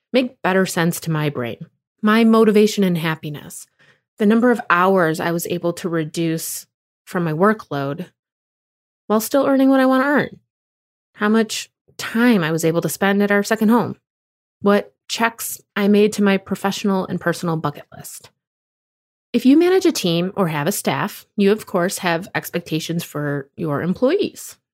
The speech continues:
Make sure you and they know what those are too. But for everyone else, drop those expectations. Not standards, just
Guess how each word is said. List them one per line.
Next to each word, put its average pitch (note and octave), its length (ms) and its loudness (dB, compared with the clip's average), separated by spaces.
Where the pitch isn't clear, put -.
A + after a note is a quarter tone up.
Make G3 200 -2
sure G3+ 240 2
you F3+ 380 2
and F3+ 260 0
they G3 400 2
know G3 140 0
what D#3+ 140 -4
those D#3 200 -2
are D#3 160 0
too. D#3+ 600 0
But A3 320 0
for - 220 -2
everyone D4 340 2
else, A3+ 460 0
drop F#3 360 0
those F3+ 180 2
expectations. - 1080 -8
Not C#4 180 0
standards, D3+ 640 -4
just - 300 -2